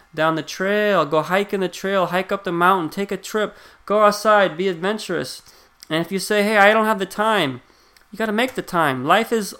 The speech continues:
only time. You gotta strategize. If you don't have the time now, you're not gonna have it tomorrow,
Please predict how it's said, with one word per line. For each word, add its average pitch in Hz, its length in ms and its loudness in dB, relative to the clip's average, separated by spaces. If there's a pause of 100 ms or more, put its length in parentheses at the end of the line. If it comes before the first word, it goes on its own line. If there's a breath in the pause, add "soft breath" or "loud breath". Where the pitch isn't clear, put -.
(100)
only 254 280 2
time. 247 440 0
You 175 80 2
gotta 190 160 4
strategize. 170 880 2 (160 soft breath)
If 151 140 -6
you 233 80 0
don't 247 80 4
have 240 120 4
the 208 100 2
time 214 340 4
now, 208 440 6
you're 165 120 0
not 208 180 4
gonna 220 140 -2
have 208 160 4
it 165 100 -2
tomorrow, 175 640 4